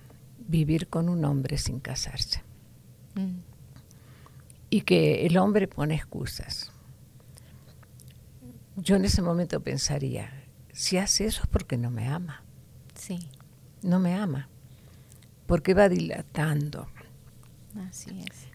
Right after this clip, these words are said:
Speaker 1: Cuando tengamos todo lo que queremos.
Speaker 2: Sí. Cuando ni siquiera sabemos si el día de mañana vamos a vivir.
Speaker 1: Y cuando el pastor habló hace muy poquito acerca de esto,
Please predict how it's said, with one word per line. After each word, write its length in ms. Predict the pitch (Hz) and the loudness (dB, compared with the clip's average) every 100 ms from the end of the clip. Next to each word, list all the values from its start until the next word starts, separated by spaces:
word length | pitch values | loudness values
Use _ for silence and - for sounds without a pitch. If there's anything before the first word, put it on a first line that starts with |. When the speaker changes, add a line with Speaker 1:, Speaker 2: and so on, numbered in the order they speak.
| - | -2
Speaker 1:
Cuando 300 | 190 190 175 | 2 4 4
tengamos 720 | 151 151 147 156 175 180 190 | 2 0 2 2 2 2 0
todo 480 | - 165 151 151 143 | 0 2 2 2 0
lo 120 | 139 | -2
que 160 | 143 139 | -4 -8
queremos. 720 | 135 131 120 135 147 - - - - - - - - - - - - - - - | -4 -4 -4 -6 -10 -14 -18 -18 -20 -20 -20 -20 -20 -20 -20 -20 -20 -20 -20 -10
Speaker 2:
Sí. 260 | 220 226 - - - - - - - - | -6 -6 -8 -20 -20 -20 -20 -20 -20 -12
Cuando 300 | - 185 190 190 | -6 -4 -2 -2
ni 100 | 190 | -4
siquiera 400 | 190 - 190 208 | -4 -2 0 0
sabemos 460 | 208 185 185 196 | 0 -2 0 -2
si 60 | 196 | -2
el 120 | 180 | -4
día 200 | 175 175 | -2 -2
de 100 | 180 | -2
mañana 580 | 175 170 170 170 170 165 160 160 | -4 -6 -6 -8 -10 -10 -12 -8
vamos 360 | 156 160 165 160 | -8 -6 -8 -8
a 60 | |
vivir. 460 | 160 147 170 - - - - - - - - - - - - - - - - | -8 -8 -10 -10 -14 -20 -20 -20 -20 -20 -20 -20 -20 -20 -20 -20 -18 -16 -10
Speaker 1:
Y 120 | 190 170 | -4 -2
cuando 240 | 170 165 | 0 -2
el 80 | 165 | 0
pastor 440 | 160 160 - 214 | 0 0 2 2
habló 240 | 196 180 170 | 4 2 0
hace 200 | 185 175 | 0 0
muy 160 | 175 165 | 0 0
poquito 440 | - - 160 - | -4 -6 -6 -4
acerca 420 | 156 165 160 151 | -4 -4 -4 -2
de 180 | 139 147 | 0 -2
esto, 400 | - - 82 | -4 -4 -6